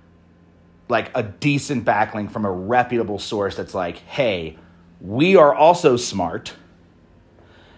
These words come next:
and we recognize that Swim University is correct here, and we link to them because we trust them too." So now you have,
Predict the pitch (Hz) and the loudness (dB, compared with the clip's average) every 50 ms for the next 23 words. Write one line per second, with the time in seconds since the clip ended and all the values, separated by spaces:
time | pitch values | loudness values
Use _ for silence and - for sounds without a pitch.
0 | _ _ - 135 131 127 127 127 165 185 175 139 156 147 147 - 147 135 139 131 | _ _ -4 -4 -2 -2 0 -2 0 0 2 2 2 2 2 0 -2 -2 -2 0
1 | 127 120 120 139 120 - - - - 143 139 143 143 131 113 113 131 156 156 156 | 0 0 0 -2 -2 -4 -6 -8 -6 -4 -2 -2 -2 -2 0 0 0 0 0 -2
2 | - 123 120 117 120 - - 127 120 117 110 - - - - - - - - 156 | -4 -6 -6 -6 -6 -6 -4 -4 -4 -4 -6 -8 -12 -14 -18 -16 -14 -6 -4 0
3 | 135 139 139 139 143 - - - 101 85 - - - - _ _ _ - - - | 2 2 2 2 0 -4 -8 -8 -8 -6 -8 -10 -16 -20 _ _ _ -20 -20 -20
4 | _ _ - 110 113 127 143 147 131 131 131 151 143 147 - 156 135 135 127 120 | _ _ -8 -4 -2 0 0 0 2 2 0 0 0 -2 -2 -2 0 0 0 0
5 | 113 120 117 - - 135 123 120 117 104 - - - - - - - - 92 107 | -2 -4 -8 -4 0 2 2 2 0 -2 -8 -14 -20 -20 -20 -20 -18 -12 -4 -2
6 | 135 147 151 135 - - 139 120 - - - 113 104 101 101 - - - 101 80 | 0 0 0 -2 -2 -2 0 0 0 -2 -6 -6 -6 -6 -6 -8 -8 -8 -8 -8
7 | - - - - - - _ - - - - _ - - - - - - - - | -8 -10 -16 -20 -20 -20 _ -20 -20 -20 -20 _ -20 -20 -20 -20 -20 -20 -20 -4
8 | - - 135 135 147 160 175 185 196 196 170 165 151 143 139 131 131 131 127 123 | -2 0 2 4 4 4 4 4 4 2 2 4 2 2 2 2 2 0 -2 -4